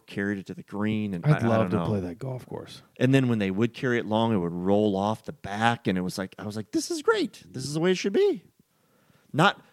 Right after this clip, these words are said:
Speaker 1: not just roll off too into, like, some rough, like, just off the back. It would roll off and, like, down a swale into, like, some runoff area, and so you'd have a tricky chip coming back up a slope, and you're like,
Speaker 2: It's good golf.
Speaker 1: "Ugh." I mean, but it was big greens, so it,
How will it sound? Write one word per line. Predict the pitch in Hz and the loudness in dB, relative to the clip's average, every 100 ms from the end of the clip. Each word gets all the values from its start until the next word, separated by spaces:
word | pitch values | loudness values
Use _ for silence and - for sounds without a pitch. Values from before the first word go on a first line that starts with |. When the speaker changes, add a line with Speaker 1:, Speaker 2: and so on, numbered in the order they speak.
| _ | _
Speaker 1:
not | 135 156 160 | 2 2 2
just | 147 175 139 | 0 0 4
roll | 151 160 | 4 6
off | 156 143 - | 4 2 2
too | - 147 | 4 6
into, | 113 113 | 4 4
like, | 110 101 | 0 0
some | - 95 | -4 0
rough, | 127 151 104 - | 4 4 2 -6
like, | 104 - | -6 -2
just | 120 113 | -2 2
off | 120 104 | 2 0
the | - | -2
back. | 131 123 107 | -2 -2 0
It | 135 | 2
would | 165 | 2
roll | 113 123 120 | 4 6 6
off | 123 123 101 - _ - - | 4 2 -2 -16 _ -14 -2
and, | 113 | 0
like, | 107 _ _ | 0 _ _
down | 117 120 117 | 4 6 4
a | |
swale | 104 - 107 113 117 107 101 | 0 -2 4 6 6 4 2
into, | 101 | 0
like, | 95 92 | 0 -2
some | - 107 90 85 | 0 0 0 0
runoff | 98 120 113 95 - | 2 2 2 -4 0
area, | 92 92 87 85 | 0 2 0 -2
and | 85 | -4
so | 82 107 | -4 -2
you'd | 104 | 2
have | 104 | 0
a | 95 | 0
tricky | - - 135 113 | -6 -6 -6 -6
chip | 92 - - 143 - | -8 -6 -2 -2 -2
coming | - 113 | -6 -6
back | 98 110 113 131 | -6 -10 -8 -6
up | 117 | -6
a | 92 | -8
slope, | - 110 117 110 - | -8 2 4 4 0
and | 90 | -6
you're | 87 90 | -4 -4
like, | 90 - _ - _ | -4 -6 _ -20 _
Speaker 2:
It's | - - | -20 -6
good | 104 - | -6 -4
golf. | 92 90 92 95 - | -4 -2 -4 -8 -10
Speaker 1:
"Ugh." | - 135 104 - - - _ _ _ | 2 2 2 -8 -16 -20 _ _ _
I | - | 4
mean, | 190 | 6
but | 151 | 8
it | 185 | 8
was | 175 | 6
big | 117 170 156 | 6 4 4
greens, | 107 143 117 113 143 | 2 4 2 0 -2
so | - - | -2 4
it, | 123 117 127 | 6 6 2